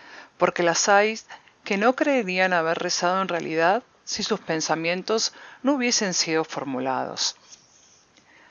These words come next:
La colección de oraciones que se ofrecen en este capítulo es una selección entre las que han sido dictadas por los espíritus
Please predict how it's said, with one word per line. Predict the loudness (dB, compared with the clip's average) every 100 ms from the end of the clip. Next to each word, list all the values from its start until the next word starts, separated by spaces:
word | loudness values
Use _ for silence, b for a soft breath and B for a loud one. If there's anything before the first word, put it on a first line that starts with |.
| b
La | -2 2
colección | 2 2 0 2 4
de | 4
oraciones | 2 2 0 0 -4 -6 -6
que | -6
se | -6 -6
ofrecen | -2 -2 0 -2
en | -4
este | -6 -6
capítulo | -6 -6 -8 -6 -4 -2 -2 B B B B
es | 0 2
una | 4 4
selección | 4 -2 -2 -2 0 0 -4 -14 _ _
entre | -2 0 2
las | 2 -2
que | 0
han | 2 2
sido | 2 2 2 0
dictadas | -4 0 4 4 0
por | -8 -8
los | -6
espíritus | -8 -6 -4 -2 -4 -4 -4